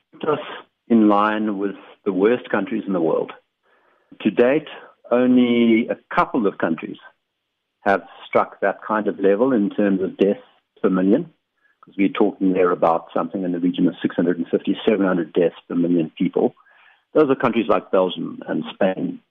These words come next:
and Italy. And those countries differ from South Africa in important ways. They're older countries.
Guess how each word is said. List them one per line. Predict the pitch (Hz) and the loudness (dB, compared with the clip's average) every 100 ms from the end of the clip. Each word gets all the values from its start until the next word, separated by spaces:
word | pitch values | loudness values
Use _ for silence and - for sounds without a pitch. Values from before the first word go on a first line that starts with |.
| - | -8
and | - | 0
Italy. | 95 - - _ _ _ _ _ _ - | 0 -2 -14 _ _ _ _ _ _ 0
And | 120 | 2
those | - 190 - | 2 0 -2
countries | 226 - 185 - | -4 -2 -4 0
differ | 139 160 - | 0 2 0
from | 127 113 110 - - - | 0 0 -2 -8 -6 0
South | 107 | 2
Africa | 110 - 107 | 2 -2 -2
in | 98 | -2
important | 95 - 104 98 87 | 0 0 0 2 2
ways. | 87 - - - | 2 0 -6 -8
They're | 92 95 - | 0 0 2
older | 123 127 110 | 2 4 0
countries. | - 87 - - | -2 -12 -10 -14